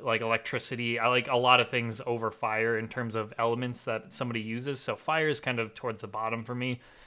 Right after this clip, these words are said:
Doesn't really excite me too much. Same reason why I probably never really got too much into Scorpion as a character, um, with him having a lot of fire stuff. But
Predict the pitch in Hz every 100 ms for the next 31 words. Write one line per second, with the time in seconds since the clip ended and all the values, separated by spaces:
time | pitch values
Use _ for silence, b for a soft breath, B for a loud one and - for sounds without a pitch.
0 | - 139 135 131 123 - 123 120 117 -
1 | 123 - - 170 156 139 131 120 117 120
2 | 117 113 113 110 110 110 - 127 120 117
3 | 113 139 113 - - 120 113 123 123 b
4 | b b b - 120 123 - 127 123 139
5 | 127 127 - 139 113 110 110 104 b b
6 | _ _ 123 120 110 - 117 120 127 123
7 | 127 120 117 113 127 120 117 - 120 110
8 | - b b b b - 120 131 - -